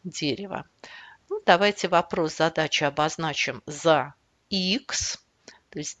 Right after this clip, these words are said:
допустим, дерево сломалось на высоте икс метров. Если дерево было высотой восемь метров, значит, вот эта часть дерева восемь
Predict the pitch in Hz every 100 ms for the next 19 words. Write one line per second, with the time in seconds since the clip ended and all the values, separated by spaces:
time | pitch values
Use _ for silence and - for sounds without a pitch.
0 | _ 190 190 - 139 - - 285 220 208
1 | 160 147 147 165 151 190 311 311 - -
2 | 175 160 - 143 135 - 247 277 - 180
3 | 190 - - 170 151 - 127 - - _
4 | _ - - - - - - - 247 247
5 | 233 262 233 196 202 220 202 190 214 208
6 | 214 226 202 180 277 370 - 180 170 135
7 | - 143 - 156 - 151 - 147 - -
8 | _ _ _ 143 139 196 - - 285 302
9 | - - - - 233 269 269 277 277 285
10 | 285 214 175 170 160 - 214